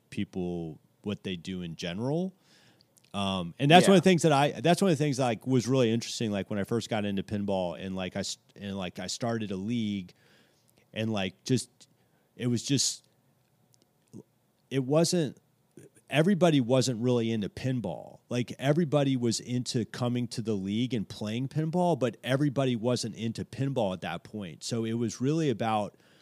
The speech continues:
Speaker 1: what the people were about outside of pinball. You know, it's like, so I was playing with doctors and lawyers and just people who I wouldn't necessarily maybe socialize with on my own.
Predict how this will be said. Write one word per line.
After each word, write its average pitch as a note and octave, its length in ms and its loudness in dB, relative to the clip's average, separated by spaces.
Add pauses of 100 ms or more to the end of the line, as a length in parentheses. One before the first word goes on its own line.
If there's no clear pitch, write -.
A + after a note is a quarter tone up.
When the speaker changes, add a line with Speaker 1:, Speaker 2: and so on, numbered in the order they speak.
(640)
Speaker 1:
what A2 260 0
the A2+ 100 -2
people A#2+ 460 -4
were G2+ 300 0
about F#2+ 580 -2 (140)
outside A2 500 -4
of F#2 120 -6
pinball. G#2+ 560 -2
You B2 100 -2
know, A2+ 120 2
it's G#2+ 140 -6
like, A2 160 -4
so C3 160 -2
I A#2 100 0
was A2 100 -6
playing C3 320 -4
with G#2 180 -2
doctors G2+ 540 -2
and G2 120 -2
lawyers F#2+ 640 0
and F2 260 -12 (720)
just D3+ 220 0
people D3+ 360 2
who B2+ 160 2
I A#2 160 4
wouldn't A2 380 -2
necessarily G#2+ 640 -2 (580)
maybe A2 360 -2
socialize A#2+ 640 -2
with A#2+ 400 -2 (1200)
on A#2 200 -4
my G2+ 220 -2
own. B2 420 -4